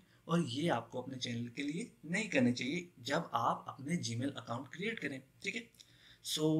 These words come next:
अब हम इस video को start करते हैं। In case कि आप हमारे channel Teach Me Technically पर न्यू हैं, तो आपको करना ये है कि first of all हमारा channel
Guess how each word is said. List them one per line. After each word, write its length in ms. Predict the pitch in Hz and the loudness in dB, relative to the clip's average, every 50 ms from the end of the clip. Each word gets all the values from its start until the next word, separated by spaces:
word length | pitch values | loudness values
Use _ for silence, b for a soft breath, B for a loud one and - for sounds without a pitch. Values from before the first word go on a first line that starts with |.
| 160 156 151 - | 4 4 4 6
अब 140 | 127 139 143 | 6 6 6
हम 140 | 151 151 156 | 6 4 2
इस 140 | 156 151 - 139 | 2 0 -2 -2
video 180 | - 143 139 | -2 -4 -4
को 120 | 143 156 156 | -4 -2 -2
start 380 | - - - 127 123 175 - | 0 4 4 4 4 4 2
करते 240 | - 160 139 - 139 | 2 2 2 2 2
हैं। 160 | 156 185 - b b b b b b b _ - | 0 -2 -2 b b b b b b b _ -2
In 120 | 180 226 240 233 | 0 0 0 2
case 260 | 220 220 226 220 - | 0 0 0 -2 -4
कि 160 | - - 202 - - | -2 -2 0 2 6
आप 160 | 143 143 151 - | 6 6 6 4
हमारे 280 | 151 135 127 127 127 127 | 2 0 0 0 -2 -2
channel 300 | 123 123 120 120 123 131 131 131 - - - | -4 -4 -2 -2 -2 -2 -4 -8 -10 -8 -6
Teach 200 | 170 185 190 - - | -4 -4 -4 -2 -2
Me 120 | 180 185 170 | -2 0 0
Technically 420 | 147 - - 135 120 123 123 127 127 - | 0 -2 -2 -4 -6 -6 -6 -8 -6 -6
पर 120 | 143 135 | -4 -2
न्यू 360 | 123 113 117 135 170 202 208 | -2 0 0 2 2 2 0
हैं, 140 | 156 110 104 - - - _ b b b b b b b _ - | 0 -2 -2 -4 -10 -16 _ b b b b b b b _ -4
तो 80 | 143 143 | 0 2
आपको 260 | 139 135 - - - - - | 2 0 0 -4 -6 -2 2
करना 200 | 131 123 135 180 | 2 4 4 4
ये 200 | 214 233 165 117 | 4 4 2 2
है 60 | 120 | 0
कि 120 | 120 - 165 | 0 -2 -4
first 440 | 160 - - 151 165 185 - - 208 | -6 -6 -4 -2 0 0 0 0 -2
of 100 | 202 - | 0 2
all 220 | 131 131 139 151 147 | 6 6 6 6 4
हमारा 340 | 127 117 113 113 113 131 185 | 2 0 2 2 2 2 0
channel 340 | - - 123 120 123 139 | 0 -2 -2 -2 -2 -2